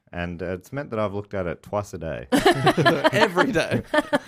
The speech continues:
Speaker 2: So if you want to be involved, it's our two hundredth episode. We're doing a, uh, live podcast for that, and then we're also doing a bonus quiz afterwards. So it's two shows for one, and that's at the Zoo in Fortitude Valley on Sunday, August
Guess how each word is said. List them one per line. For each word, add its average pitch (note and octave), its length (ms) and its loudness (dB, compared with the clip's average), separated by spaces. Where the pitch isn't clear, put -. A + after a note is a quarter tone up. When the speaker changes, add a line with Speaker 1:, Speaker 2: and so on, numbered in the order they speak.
Speaker 2:
So - 160 2
if G3 60 2
you G#3+ 80 2
want C4 120 4
to B3 60 0
be A#3+ 100 2
involved, G#3 320 2
it's F#3+ 100 -2
our F3 80 2
two C4 160 2
hundredth G3 240 2
episode. F3 360 2
We're D#3 80 0
doing D#3+ 280 0
a, D3 300 0
uh, C#3 320 2
live G#3 240 4
podcast D3 400 0
for D3+ 80 -6
that, C#3+ 220 2
and D3 100 -4
then D3 140 -2
we're C#3 120 0
also D3 200 -2
doing C3+ 300 -4
a B2 280 -2
bonus D#3 480 -2
quiz F#3+ 560 -2
afterwards. G3 460 0
So E3 80 -2
it's C#3+ 100 -6
two G3 140 -2
shows E3+ 280 2
for E3 140 0
one, D#3+ 360 2
and F3 100 -4
that's G3+ 180 0
at F#3 120 -4
the E3 120 0
Zoo G3 460 2
in E3 140 -2
Fortitude G3+ 400 -2
Valley D#3+ 400 2
on D#3 400 0
Sunday, E3+ 580 -2
August D3+ 540 -6